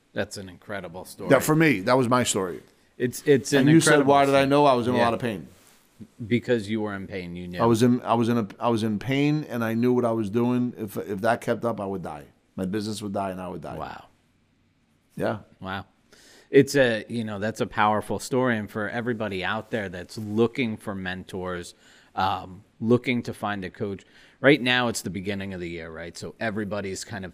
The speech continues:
Speaker 1: thinking about those things. And, well, maybe you're not watching this in the beginning of the year, but at some point when you're watching this, if you feel that pain, you know you're in pain,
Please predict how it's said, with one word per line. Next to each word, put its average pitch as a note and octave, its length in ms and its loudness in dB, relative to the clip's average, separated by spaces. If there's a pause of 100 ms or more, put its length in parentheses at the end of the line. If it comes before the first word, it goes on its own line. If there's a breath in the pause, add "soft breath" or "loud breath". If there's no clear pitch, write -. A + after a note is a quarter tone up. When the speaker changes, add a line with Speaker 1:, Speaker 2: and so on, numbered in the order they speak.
(160)
Speaker 1:
thinking G#2 400 -4
about F2 400 -6
those F#2 280 -6
things. F#2+ 340 -8
And, F2+ 260 -12
well, G2+ 160 -6
maybe G2 280 -6
you're F#2 120 -6
not F#2 240 -4
watching F2 360 -10
this F2 180 -14
in F#2 100 -12
the F2 60 -12
beginning F2+ 420 -10
of F2+ 80 -10
the F2+ 80 -8
year, F#2 180 -6
but F2+ 220 -8
at F#2+ 160 -10
some D3 300 0
point C#3 400 0 (340 soft breath)
when B2+ 300 2
you're A#2 160 -2
watching A2 500 -2
this, C3 320 -6
if A#2+ 220 -4
you D3+ 240 0
feel B2+ 420 6
that A2 300 0
pain, A2+ 400 -6
you A#2 100 0
know A#2 260 -2
you're A2 240 -2
in F2+ 120 -10
pain, A#2+ 400 -6